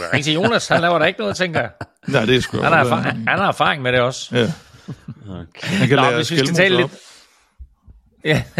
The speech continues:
Speaker 1: <laughs> hvis vi skal tale lidt om selve løbet, øhm, altså,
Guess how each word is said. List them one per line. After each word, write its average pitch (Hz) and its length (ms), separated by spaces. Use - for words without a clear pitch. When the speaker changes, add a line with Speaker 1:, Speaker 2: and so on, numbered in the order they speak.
Speaker 1:
<laughs> - 400
hvis 139 160
vi 143 80
skal 123 160
tale 160 260
lidt 160 180
om 156 360
selve 151 380
løbet, 127 480
øhm, 110 720
altså, - 220